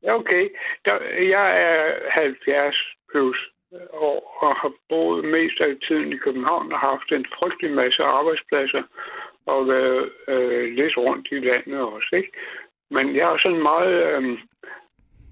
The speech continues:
øh, iagttagende og sproglig. Der var en, en gang for mange år siden, der, øh, i Danmarks Radio, der var et interview med en del, det er nogle år, en del år tilbage i monopoltiden, der var der et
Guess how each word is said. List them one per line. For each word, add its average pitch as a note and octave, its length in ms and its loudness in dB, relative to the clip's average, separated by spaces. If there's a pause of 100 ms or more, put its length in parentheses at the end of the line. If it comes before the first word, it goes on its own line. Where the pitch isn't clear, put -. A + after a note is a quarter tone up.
øh, C3 400 -14 (1200)
iagttagende D3 800 0
og C3+ 220 4
sproglig. C#3 380 2 (440)
Der D#3 320 -2
var F#3 100 2
en, F#3 220 0
en E3+ 200 0
gang F3+ 340 0
for G3 100 2
mange F3+ 280 2
år D#3+ 140 2 (100)
siden, E3+ 200 0
der, D#3 200 2 (180)
øh, D3+ 240 0
i C#3+ 40 -4
Danmarks E3+ 440 0
Radio, D3+ 300 0 (100)
der D#3+ 140 2
var E3+ 80 4
et E3+ 100 -4 (120)
interview D3+ 460 0 (360)
med D3 120 2 (140)
en C3+ 300 -2 (260)
del, C3+ 280 0 (200)
det C#3 120 2
er C#3 60 -2
nogle C3+ 280 0
år, - 220 0
en B2+ 120 -4
del F3+ 240 2
år C#3+ 180 0
tilbage C3 400 0
i C#3+ 40 -2
monopoltiden, C#3 880 0
der D3 80 2
var F3+ 140 2
der F3+ 140 2
et D#3+ 100 -2